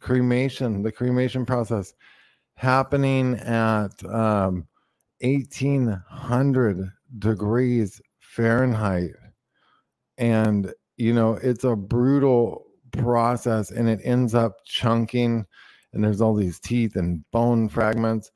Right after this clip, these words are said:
But is what we're seeing is nothing, just vaporized bodies, dust. Now, they are saying that hundreds of bodies have washed up on the neighboring island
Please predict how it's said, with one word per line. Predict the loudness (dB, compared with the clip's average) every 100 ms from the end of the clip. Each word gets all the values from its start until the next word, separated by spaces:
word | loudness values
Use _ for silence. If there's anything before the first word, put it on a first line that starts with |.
| -20 _ _ _
But | 0 0 2
is | 0 0
what | 0 0
we're | -2
seeing | -2 -2 0 0
is | 0
nothing, | 0 0 0 0 -2 -2 -6 -4
just | -4 -4
vaporized | -4 0 0 0 0 2 0 -2
bodies, | -2 0 0 -2 -2 0
dust. | 2 2 0 0
Now, | 2 0 -4 -20 _ _ _ -2
they | 0 2
are | 0 -2
saying | -2 0 2 0
that | -2 -6
hundreds | -8 -2 0 2 2 2
of | -2 0
bodies | -2 0 -2 -4
have | -4 -6 -6
washed | -4 -2 -4 -6 -6
up | -6 -6 -8
on | -10
the | -8 -8
neighboring | -6 -4 -4 -4 -2 -2 -2 -6 _ _ _ _
island | -2 0 2 0 0